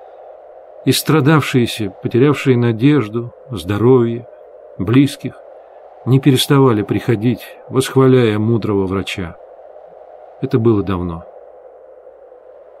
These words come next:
И из этого благодеяния возникла государственная обязанность умирать.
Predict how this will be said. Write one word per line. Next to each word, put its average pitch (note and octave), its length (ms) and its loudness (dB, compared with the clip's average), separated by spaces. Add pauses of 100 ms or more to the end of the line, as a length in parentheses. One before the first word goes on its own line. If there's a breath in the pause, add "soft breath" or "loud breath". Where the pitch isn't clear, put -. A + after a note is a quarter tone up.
(600)
И A#2 440 0
из A2 160 0
этого B2+ 340 2
благодеяния A#2 1000 2 (480)
возникла A2+ 560 0
государственная B2 920 0
обязанность A2+ 640 0
умирать. G2+ 440 -6